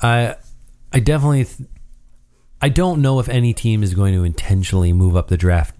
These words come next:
to get Askarov. I think they'll, if he falls, I think some team will go, "Well, at this point, we have to take him."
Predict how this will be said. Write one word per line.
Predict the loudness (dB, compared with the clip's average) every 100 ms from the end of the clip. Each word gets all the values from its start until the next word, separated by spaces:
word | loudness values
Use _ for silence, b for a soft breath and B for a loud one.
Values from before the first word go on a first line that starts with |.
| -2
to | 0 0
get | 0 -2 -2 -4 -12 -18 -20 -20 -20 -20 b b b
Askarov. | -2 0 0 2 2 0 0 -4 B B B B B
I | 0
think | 0 2
they'll, | 0 0 -4
if | -2
he | 0
falls, | -2 -2 0 0 0 0 -2 -8 -14 -20 -10 -2
I | 0
think | 0
some | 0 0 0
team | 0 0
will | 0
go, | 2 2 0 -4 b b
"Well, | -2 0 2
at | 0
this | 0
point, | 0 2
we | 2
have | 0
to | -2
take | -4 -4 -4
him." | -8